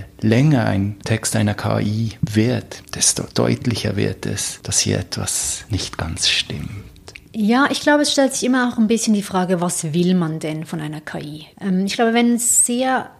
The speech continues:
Speaker 2: konkrete Anforderungen sind, die man an eine K I stellt, dann ist eine K I eigentlich nichts anderes als ein sehr, sehr potentes Werkzeug. Das kann sich in Sprache ausdrücken, das kann sich in ganz anderen Bereichen ausdrücken. Es ist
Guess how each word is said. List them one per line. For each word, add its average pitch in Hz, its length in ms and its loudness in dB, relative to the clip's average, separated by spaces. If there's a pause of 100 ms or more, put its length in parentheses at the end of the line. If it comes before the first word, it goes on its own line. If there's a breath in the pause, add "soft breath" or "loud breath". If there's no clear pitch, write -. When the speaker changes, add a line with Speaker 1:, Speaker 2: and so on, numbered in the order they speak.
Speaker 2:
konkrete 226 1000 0 (260)
Anforderungen 196 880 2
sind, 165 280 -4
die 170 80 -4
man 165 160 -4
an 165 80 -6
eine 165 140 -6
K 175 160 -6
I 165 120 -4
stellt, - 600 2
dann 175 120 0
ist - 440 -10
eine 185 140 -2
K 190 180 -2
I 185 160 0
eigentlich 190 400 -2
nichts 214 400 -2
anderes 190 340 2
als 185 140 0
ein 180 160 0
sehr, 190 320 2
sehr 180 340 0 (160)
potentes 175 640 -2
Werkzeug. - 640 -8
Das - 180 -4
kann 180 480 2
sich 180 200 -2
in 165 80 -2
Sprache 220 480 4
ausdrücken, 214 460 2
das 165 200 -4
kann 160 180 -4
sich 156 220 -8
in 170 160 -6
ganz 175 260 -8
anderen 202 320 4
Bereichen 175 420 -2
ausdrücken. 185 540 -6
Es 226 200 -4
ist - 260 -8